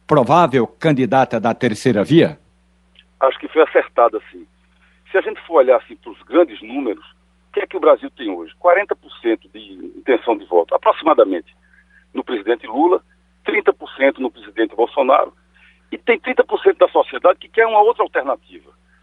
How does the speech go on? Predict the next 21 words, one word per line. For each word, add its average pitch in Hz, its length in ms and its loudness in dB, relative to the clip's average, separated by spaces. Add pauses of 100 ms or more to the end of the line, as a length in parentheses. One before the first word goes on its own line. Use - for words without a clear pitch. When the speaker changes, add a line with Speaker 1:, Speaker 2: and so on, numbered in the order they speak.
(140)
Speaker 2:
Eu, 160 100 -2
inclusive, 160 440 -8
me 202 80 -8
coloco 143 480 2
en-, 127 100 -16 (100)
entre 135 280 -8
esses - 220 -20
trinta 127 260 -8
por - 220 -20
cento. 90 180 -14 (840)
E 208 140 2
a, 185 80 6
a 175 480 4
senadora 135 420 -4
Simone 113 360 -14
Tebet, 127 340 -2 (120)
em - 140 -20
toda 415 220 -2
pesquisa, - 640 -10 (520)
ela 180 140 4
aparece 147 340 -2